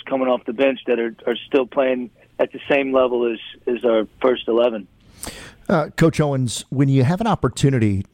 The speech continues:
Speaker 2: to host two teams, uh, and it's a neutral site match for them, and you get to sit back, and the coaches and the players get to get into the stands and get to get in there with the scouting reports and the personnel charts and get to watch it in real time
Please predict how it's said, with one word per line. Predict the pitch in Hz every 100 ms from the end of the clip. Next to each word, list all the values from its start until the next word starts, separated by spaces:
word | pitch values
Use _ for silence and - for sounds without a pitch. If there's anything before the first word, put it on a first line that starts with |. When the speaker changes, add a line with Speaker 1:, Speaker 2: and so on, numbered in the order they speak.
| _
Speaker 2:
to | - 120
host | - 143 160 165 - -
two | - 131
teams, | - - 127 110 95 104 - - - - - - -
uh, | 117
and | 131 120
it's | 110 127
a |
neutral | 117 131 151 - 131
site | - 131 120 120
match | 120 117 110
for | - 117
them, | 117 123 117
and | 107
you | 131
get | 156
to | 113
sit | - 139 123
back, | 113 104 110 - - - -
and | 107
the | 98
coaches | - 139 - 135 127
and | 110
the | 90
players | 139 135 131 123
get | - 104
to |
get | 95 127
into | 135
the | 117
stands | - - 123 120 104 101 104 - - - -
and | 113
get | 110 104
to | 104
get | 123
in | 131 123
there | 123 127
with | 117 110
the |
scouting | - - 123 123
reports | 107 - 110 107 -
and | 101
the |
personnel | - 131 - 117 113
charts | 107 123 107 107 110
and |
get | 104 98
to | 101
watch | 98 101 123 131 -
it | 113
in | 107 101
real | 101 131 131
time | - 107 101 98